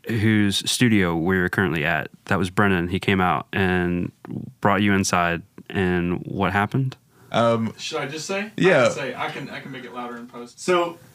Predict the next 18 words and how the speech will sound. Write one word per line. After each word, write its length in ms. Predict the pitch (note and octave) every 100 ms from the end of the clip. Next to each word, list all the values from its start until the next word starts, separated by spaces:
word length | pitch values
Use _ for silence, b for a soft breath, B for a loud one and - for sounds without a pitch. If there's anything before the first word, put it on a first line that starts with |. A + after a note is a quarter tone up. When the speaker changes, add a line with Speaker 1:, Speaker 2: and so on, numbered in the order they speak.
| - E3+
Speaker 3:
this 380 | D3+ A#3+ -
man 420 | G#3+ G3 F3+ F3+ F3 B B B B B D#3 C#3+
walks 400 | E3+ - - F#3
up 280 | F3 E3 - - B B B -
to 100 | E3
the 120 | D#3
front 300 | E3+ E3 D3+
door 440 | D#3+ C#3 B2+ B2 - b b b -
looking 360 | F3 B3+ B3+
like 240 | G#3+ E3+ C#3+
he 140 | G3
just 160 | D#3+ D#3+
got 160 | D#3 C#3
done 160 | C#3+
playing 220 | C3 C3+ B2+
soccer 440 | C#3+ C3 C#3+ -
and 260 | B2+ B2+ A#2
barefoot. 500 | C3 C3 - A2+